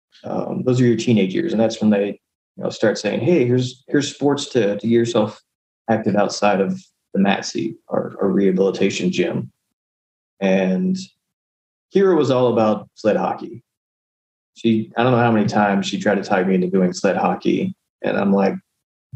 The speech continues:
"From South Texas, I don't give two shits about hockey." Um, it's,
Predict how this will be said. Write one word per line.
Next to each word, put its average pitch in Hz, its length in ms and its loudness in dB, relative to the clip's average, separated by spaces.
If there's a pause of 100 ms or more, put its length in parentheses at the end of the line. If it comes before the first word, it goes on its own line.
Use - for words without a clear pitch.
(160)
"From 127 120 0
South 104 260 -2
Texas, 95 300 -2
I 98 60 2
don't 95 240 -2 (340)
give 90 160 0
two 101 100 0
shits 98 320 0
about - 180 0
hockey." - 480 -2 (680)
Um, 190 520 2 (1080)
it's, - 420 -6